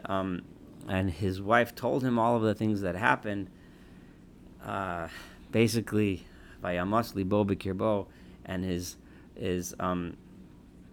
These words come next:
his heart died within him. He recognized how, s-, I, well, what this exactly means. He just felt awful.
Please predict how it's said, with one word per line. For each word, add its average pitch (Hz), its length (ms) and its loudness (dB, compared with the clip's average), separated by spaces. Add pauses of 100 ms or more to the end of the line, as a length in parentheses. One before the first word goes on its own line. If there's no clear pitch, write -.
(680)
his 87 160 -4
heart 101 360 4 (240)
died 110 300 6
within 107 340 -2
him. 101 220 -2
He 95 240 -6
recognized 104 720 2 (100)
how, 95 200 -4
s-, - 220 -10 (160)
I, 98 240 -2
well, 104 240 0
what 110 200 -4
this 107 160 -12
exactly 104 420 -2
means. 95 300 0
He 92 100 0
just 95 300 -2
felt 110 300 0
awful. 117 500 0